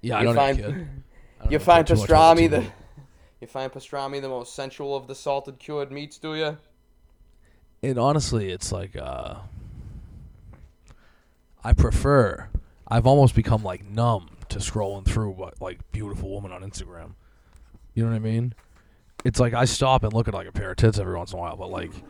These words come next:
Speaker 1: there's so many of them. It's like I almost prefer just show me, like, the black Twitter memes and stuff.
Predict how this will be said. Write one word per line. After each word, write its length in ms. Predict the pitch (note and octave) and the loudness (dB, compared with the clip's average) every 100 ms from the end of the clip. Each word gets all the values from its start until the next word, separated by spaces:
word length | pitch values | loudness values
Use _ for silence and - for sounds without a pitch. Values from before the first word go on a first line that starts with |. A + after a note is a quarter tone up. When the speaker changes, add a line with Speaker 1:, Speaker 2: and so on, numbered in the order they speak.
| - - - - | -20 -20 -20 0
Speaker 1:
there's 160 | A#2+ - | 0 6
so 160 | C3+ | 6
many 200 | A#2 C3 | 6 2
of 60 | A2 | 0
them. 120 | F#2+ | -2
It's 100 | G2 | -4
like 140 | G2+ G2 | -4 0
I 120 | A2+ | 2
almost 220 | B2+ A#2+ | 2 0
prefer 560 | - F#2+ A2+ B2 F#2+ - - - - - | 0 0 2 2 0 -6 -12 -20 -20 -12
just 160 | - A2+ | 0 4
show 140 | C#3 | 6
me, 120 | B2+ A#2 | 4 2
like, 200 | G#2 G#2 | 0 -2
the 80 | |
black 320 | G#2+ G#2+ G#2 - | -2 -2 -4 2
Twitter 260 | A#2+ A2 | 4 4
memes 400 | G2 F#2+ F2+ F#2+ | -2 -8 -10 -12
and 80 | F#2+ | -14
stuff. 460 | - E2+ - - | -14 -10 -10 -10